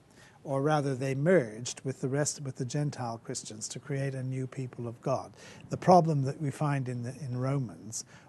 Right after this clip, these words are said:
or Galatians disappeared after a couple of generations because Jewish and Gentile believers blended into one new, uh, people of God.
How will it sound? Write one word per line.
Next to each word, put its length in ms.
or 140
Galatians 800
disappeared 880
after 300
a 60
couple 340
of 80
generations 800
because 280
Jewish 400
and 160
Gentile 560
believers 560
blended 680
into 400
one 440
new, 460
uh, 120
people 420
of 140
God. 300